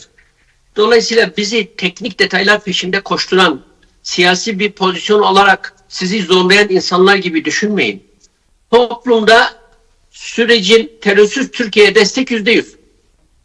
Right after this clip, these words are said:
Yani evet, terör bitsin. Bu sürece destek yüzde otuzlardan yetmişlere geldi. Demokratikleşme başlıklarına destek yüzde elli ama eve dönüş yasasına destek yüzde yirmi, yirmi beş.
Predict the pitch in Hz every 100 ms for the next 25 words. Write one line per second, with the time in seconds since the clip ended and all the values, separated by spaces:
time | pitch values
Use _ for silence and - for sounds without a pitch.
0 | _ 123 123 113 - _ _ _ _ 170
1 | 147 151 - 107 143 196 190 - - 226
2 | - - _ _ _ _ _ - 254 269
3 | 269 240 190 196 202 - - 233 - -
4 | - _ _ 180 190 190 202 185 185 196
5 | 196 226 202 190 180 - 180 175 143 113
6 | 127 190 - _ _ _ - _ _ 160
7 | 147 196 214 208 202 - 196 214 - 233
8 | 262 233 - 185 185 185 - 185 180 165
9 | 185 185 - 156 170 175 226 220 220 233
10 | 233 - _ _ _ _ _ - 294 165
11 | - 170 190 190 180 190 196 156 156 165
12 | 156 151 - 190 180 147 147 151 139 151
13 | 170 165 156 156 _ 160 180 156 -